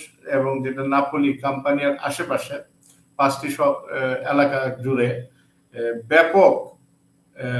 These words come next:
নুল্লা অবস্থার জন্য আবেদন করা হয়েছে, যে আবেদনের সংখ্যা ছিল প্রায় লক্ষাধিক এবং সেখান থেকে, এ, ব্যাপক নুল্লা অবস্থা বেরও হয়েছে, আবার পরবর্তীকালে এই নুল্লা অবস্থাগুলি, এ, বেশিরভাগই, এ, বাতিল হয়ে গেছে।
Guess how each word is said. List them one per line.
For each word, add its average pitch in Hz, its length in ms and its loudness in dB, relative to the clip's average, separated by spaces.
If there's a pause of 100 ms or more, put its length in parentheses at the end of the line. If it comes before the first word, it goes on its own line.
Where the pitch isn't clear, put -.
(140)
নুল্লা 180 240 6
অবস্থার 170 420 6
জন্য 175 160 0
আবেদন 156 600 4
করা 160 180 4
হয়েছে, 160 400 -2 (280)
যে 131 180 -2
আবেদনের 135 440 0
সংখ্যা 139 400 -8
ছিল 135 260 -8
প্রায় 127 240 -4
লক্ষাধিক 143 640 -6 (400)
এবং 170 220 -2
সেখান 180 400 -4
থেকে, 190 280 -2 (760)
এ, 147 260 -2
ব্যাপক 165 580 4
নুল্লা 165 240 0
অবস্থা 160 280 0
বেরও 170 440 4
হয়েছে, 160 460 0
আবার 147 320 -4
পরবর্তীকালে 151 760 -2
এই 131 100 -2
নুল্লা 127 280 -6
অবস্থাগুলি, 123 680 -10 (440)
এ, 117 220 -4 (120)
বেশিরভাগই, 139 800 0 (400)
এ, 113 420 -8 (100)
বাতিল 139 400 4
হয়ে 107 280 -10
গেছে। 101 320 -18